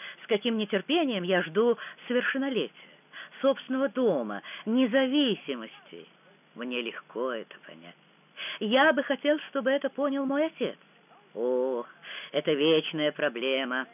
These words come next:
отцов и сыновей. Вы считаете, дяди понимают племянников лучше?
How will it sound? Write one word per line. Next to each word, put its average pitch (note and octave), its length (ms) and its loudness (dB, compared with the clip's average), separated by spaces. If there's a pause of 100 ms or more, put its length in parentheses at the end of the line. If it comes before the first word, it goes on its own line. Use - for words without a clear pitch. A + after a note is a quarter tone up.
(280)
отцов B2 560 -6
и A#2+ 120 -10
сыновей. B2 400 -12 (720)
Вы B3+ 320 2
считаете, B3+ 840 -2 (320)
дяди G#3+ 680 2
понимают G#3+ 580 -2
племянников G3 720 -2 (400)
лучше? - 600 -4